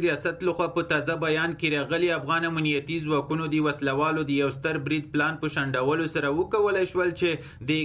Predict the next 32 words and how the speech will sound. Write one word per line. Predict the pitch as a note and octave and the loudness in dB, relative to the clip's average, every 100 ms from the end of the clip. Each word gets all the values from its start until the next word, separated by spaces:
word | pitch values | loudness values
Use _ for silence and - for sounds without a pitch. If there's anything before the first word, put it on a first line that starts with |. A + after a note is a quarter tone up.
| D3+ | 0
ګڼ | F#3+ F#3+ | -2 -2
شمیر | F#3 F3+ F3 | 0 2 4
ولسي | E3 D3 D3+ E3+ E3 | 2 0 0 -2 0
خلکو | E3+ E3 D3+ B2 | -2 0 -2 0
ژوند | D3+ E3+ D#3+ | -2 0 0
د | D#3+ | 0
مخالفینو | D3 C#3 C3+ C3 E3+ E3+ E3 | 0 0 0 0 0 0 -2
په | E3 | -2
تنظیم | D3+ C3+ C3 C3+ C3+ | -2 -2 -2 -2 0
شوي | E3+ F3+ D#3+ | 2 2 2
بریدونو | C3 A2+ F3+ G3+ D#3+ | -2 -2 -2 -2 0
کې | B2 | 0
وژغوري. | A2+ G2+ G2+ A2+ A2+ A#2 G#2 - A#2 A#2+ | 0 -2 -2 0 0 -2 -4 -10 -10 0
د | F3 G3 | 2 2
ادارې | G3+ F3 E3 F3+ F3 | 0 0 0 0 2
ویلي، | F#3 F#3 F3 | 0 2 0
د | E3 F3+ | 0 0
چهارشنبې | F3+ F3 F3 E3 D3+ | -2 0 -2 0 0
په | D3+ | 0
ورځ | D3+ E3+ E3 | 2 0 0
په | F3 D#3+ | 0 0
کابل | C#3 E3 E3 | 0 0 0
کې | D#3+ C#3+ | -2 -2
شوي | E3+ E3 D#3 | 2 2 2
بریدونه | C#3+ C3+ E3 E3+ D#3 | 0 0 0 0 0
حقاني | C#3+ C#3+ C#3+ E3 D#3+ | -2 0 0 0 0
ډلې | E3 E3 | 0 0
د | D3+ C3+ | 0 0
لشکرې | C3+ C3+ D3+ E3 D3 | -2 -2 -2 0 0
طیبه | C#3 C3 E3+ G3+ | -2 0 -2 0
په | F3+ | 0
مرسته | C#3+ C3+ C3+ | 2 0 0